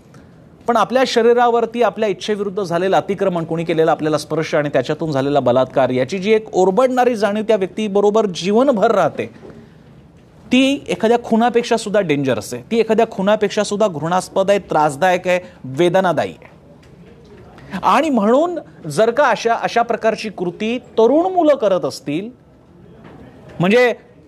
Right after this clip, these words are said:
सीझन्ड गँगस्टर नाही किंवा ज्यांनी, म्हणजे गुंडगिरीमध्येच ज्यांचं आयुष्य गेलेलं असे लोक नाही आहेत, तरुण मुलं, कुमारवयीन मुलं जेव्हा अशा गोष्टी करतात, मग त्यांच्याकडनं,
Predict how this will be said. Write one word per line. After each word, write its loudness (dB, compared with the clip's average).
सीझन्ड 0
गँगस्टर 0
नाही -2
किंवा 0
ज्यांनी, -2
म्हणजे 0
गुंडगिरीमध्येच 2
ज्यांचं 0
आयुष्य 0
गेलेलं -2
असे 0
लोक 0
नाही -4
आहेत, -6
तरुण 2
मुलं, 0
कुमारवयीन -2
मुलं 0
जेव्हा 0
अशा 0
गोष्टी -6
करतात, 0
मग -4
त्यांच्याकडनं, 2